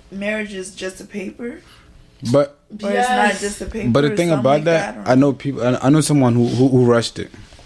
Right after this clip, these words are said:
Speaker 2: So they got married, right, for over two years. And then she's like, "Oh, I didn't know this guy. He started changing." Like, if he would've took his time, you know.
Speaker 1: How old were they?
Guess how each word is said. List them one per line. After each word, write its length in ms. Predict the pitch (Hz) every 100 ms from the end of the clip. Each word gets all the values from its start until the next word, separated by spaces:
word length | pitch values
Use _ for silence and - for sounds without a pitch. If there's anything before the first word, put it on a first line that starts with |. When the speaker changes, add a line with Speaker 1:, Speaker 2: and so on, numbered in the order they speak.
| - -
Speaker 2:
So 100 | -
they 100 | 131
got 140 | 143 123
married, 280 | 113 117 101
right, 200 | 104 113
for 120 | -
over 160 | 113 107
two 160 | -
years. 340 | 107 101 92 85 - _ _ - - _ _ _ _ _ -
And 140 | 98
then 160 | 117 117
she's 140 | 139
like, 100 | 123
"Oh, 340 | 123 139 131 127
I 80 | 120
didn't 180 | 139 131
know 140 | 131
this 120 | 131
guy. 320 | 123 120 117 117
He 60 |
started 280 | 123 127 104
changing." 540 | 120 123 131 117 113 - - - -
Like, 120 | 110 110
if 100 | -
he 60 |
would've 180 | 165 135
took 160 | 147 135
his 140 | 123
time, 500 | 123 135 135 117 110 _ _ _ _ _ - - - _ _ _ _ - - - - _ _ _ _ _ _ _ -
you 100 | 147
know. 100 | 262
Speaker 1:
How 280 | 262 254 247
old 100 | 247
were 220 | 247 240
they? 360 | 247 233 214